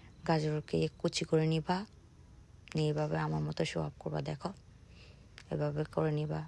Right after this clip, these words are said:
আমি তিনটা গাজর নিছি। তারপর এখানে কিশমিশ, ঘি, কি কি উপকরণ দিব দেখো। তারপর দুধের গুঁড়া,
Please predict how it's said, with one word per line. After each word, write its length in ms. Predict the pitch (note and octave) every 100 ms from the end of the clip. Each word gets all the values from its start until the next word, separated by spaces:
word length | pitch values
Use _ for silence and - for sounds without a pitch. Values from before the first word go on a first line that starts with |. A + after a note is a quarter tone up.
| -
আমি 160 | E3
তিনটা 340 | E3 E3 D#3 D#3+
গাজর 220 | D#3+ D#3
নিছি। 300 | D#3 D3+ E3 -
তারপর 400 | D#3 - D#3 D3+
এখানে 460 | D3+ - D3+ D3+ D3+
কিশমিশ, 500 | E3+ - D#3 D3+ D3+ -
ঘি, 440 | C#3 D#3+ D#3 D#3 D#3+ - - - - - - - - - - - -
কি 100 | F3+
কি 180 | - F3+
উপকরণ 520 | - D#3+ E3 D#3+ D3+
দিব 200 | D3+ D#3+
দেখো। 440 | D3+ D3 D#3+ F3 F#3+ -
তারপর 340 | - D3+ - D#3+
দুধের 420 | C#3+ D#3+ D#3+ D#3
গুঁড়া, 480 | D3+ D#3 D3+ D#3